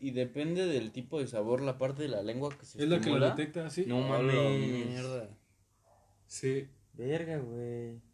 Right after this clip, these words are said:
Speaker 3: ¿Sabías que los pájaros no se enchilan?
Speaker 2: Pues no,
Speaker 4: Como
Speaker 2: güey.
Speaker 4: no comen chile.
Speaker 2: <laughs>
Speaker 4: O sea, no le ponen
Speaker 3: No,
Speaker 4: salsa.
Speaker 3: pero no tienen papilas gustativas.
Speaker 1: Oigan, ¿y si te tapas los
Speaker 2: Pero
Speaker 1: ojos
Speaker 2: sí tienen
Speaker 1: y te dan de
Speaker 2: gastritis,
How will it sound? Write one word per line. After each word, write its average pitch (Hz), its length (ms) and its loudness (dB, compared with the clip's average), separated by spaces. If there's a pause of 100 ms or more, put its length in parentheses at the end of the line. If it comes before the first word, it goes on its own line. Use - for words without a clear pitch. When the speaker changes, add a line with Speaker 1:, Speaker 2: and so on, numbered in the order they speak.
(760)
Speaker 3:
¿Sabías 180 320 6
que 277 120 -2
los 202 220 8
pájaros 202 340 2
no 220 80 2
se 226 80 0
enchilan? 226 360 -2 (1500)
Speaker 2:
Pues 139 120 0
no, 151 80 4
Speaker 4:
Como 175 120 4
Speaker 2:
güey. 156 160 8
Speaker 4:
no 165 140 8
comen 165 300 4
chile. 180 360 4
Speaker 2:
<laughs> 143 840 8
Speaker 4:
O 160 100 4
sea, 165 160 2 (180)
no 160 120 4
le 170 100 6
ponen 170 320 2
Speaker 3:
No, 143 120 8
Speaker 4:
salsa. 240 180 10
Speaker 3:
pero 208 120 12
no 208 80 8
tienen 233 200 4
papilas 190 340 2
gustativas. 156 720 -2
Speaker 1:
Oigan, 156 480 4
¿y 127 80 -8
si 135 140 -2
te 135 180 -2
tapas 156 380 0
los 117 180 0
Speaker 2:
Pero 156 140 4
Speaker 1:
ojos 139 120 6
Speaker 2:
sí 170 60 8
tienen 185 280 10
Speaker 1:
y - 40 8
te 147 60 6
dan 135 180 8
de 160 80 10
Speaker 2:
gastritis, 165 100 6